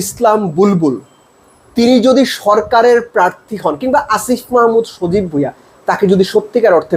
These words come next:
ব্যাক করেন, বাংলাদেশের রাজনৈতিক সংস্কৃতিতে এটা কি খুব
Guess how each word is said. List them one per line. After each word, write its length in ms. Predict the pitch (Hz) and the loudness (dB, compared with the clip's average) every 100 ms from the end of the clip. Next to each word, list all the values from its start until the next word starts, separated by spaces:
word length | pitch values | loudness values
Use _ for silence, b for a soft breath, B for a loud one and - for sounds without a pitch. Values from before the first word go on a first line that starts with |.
| 127 | -2
ব্যাক 160 | 160 156 - | -2 -2 -4
করেন, 180 | 156 131 113 b b 117 139 180 | -4 -4 -8 b b -12 -2 2
বাংলাদেশের 640 | 214 240 247 247 277 277 208 190 | 4 4 2 0 -2 -2 0 -2
রাজনৈতিক 580 | 202 - 247 247 254 - | -2 -4 -2 -2 -4 -6
সংস্কৃতিতে 600 | 233 220 - 226 196 185 127 - B B | -4 -4 -6 -8 -6 -4 -4 -6 B B
এটা 100 | 240 247 | 0 0
কি 60 | |
খুব 100 | 262 | 0